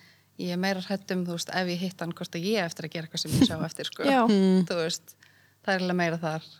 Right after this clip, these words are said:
Speaker 1: út af
Speaker 3: Mhm.
Speaker 1: ég vill ekki vera þar.
Speaker 3: Nei, nei, nei.
Speaker 1: <laughs> En þú veist, nei, alls ekki. Og það er líka alveg manninum mínum að þakka, sko. Þú veist, hann er búinn að byggja mig upp og styrkja mig og, þú veist, og vernda mig líka.
Speaker 3: Mhm.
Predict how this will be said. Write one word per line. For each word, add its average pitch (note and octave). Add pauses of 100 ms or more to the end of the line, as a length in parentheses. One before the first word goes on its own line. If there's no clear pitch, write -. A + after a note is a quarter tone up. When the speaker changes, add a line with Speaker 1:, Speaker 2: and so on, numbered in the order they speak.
(100)
Speaker 1:
út F#3
af F#3+
Speaker 3:
Mhm. F3+
Speaker 1:
ég F3
vill F3
ekki E3
vera E3
þar. G3
Speaker 3:
Nei, E3+
nei, D#3
nei. E3
Speaker 1:
<laughs> -
En F3+
þú F3
veist, - (680)
nei, F#3+
alls F#3+
ekki. D#3 (200)
Og F3+
það F#3
er G3
líka G3+
alveg E3 (360)
manninum E3
mínum D#3+
að F3
þakka, D#3
sko. -
Þú F3
veist, -
hann F3
er F#3+
búinn E3
að D#3+
byggja D#3+
mig D#3
upp D#3+
og F3
styrkja E3+
mig F3
og, E3+
þú E3+
veist, - (640)
og D#3+ (160)
vernda D#3+
mig E3+
líka. F#3+
Speaker 3:
Mhm. F#3+